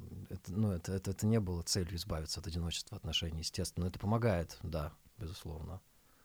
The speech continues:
справиться с одиночеством. Вот.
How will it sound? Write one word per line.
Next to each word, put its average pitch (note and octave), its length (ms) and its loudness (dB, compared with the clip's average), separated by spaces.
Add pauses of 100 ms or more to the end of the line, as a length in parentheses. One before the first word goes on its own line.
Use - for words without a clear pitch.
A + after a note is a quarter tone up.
(140)
справиться - 460 -2
с - 40 -6
одиночеством. E2 600 -4 (1700)
Вот. - 340 -10